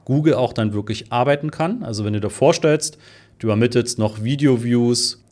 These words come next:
Sitzungsdauern, Aufruf von bestimmten Unterseiten, Newsletter-Eintragungen,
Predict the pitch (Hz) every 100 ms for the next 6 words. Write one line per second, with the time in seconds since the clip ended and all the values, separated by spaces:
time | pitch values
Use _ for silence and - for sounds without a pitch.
0 | - 120 170 - 131 120 - 110 113 113
1 | 110 107 107 117 131 131 120 120 110 107
2 | 117 113 - 175 170 127 120 113 117 113
3 | 110 113 127 185 160 139 120 117 117 -
4 | 110 113 113 110 107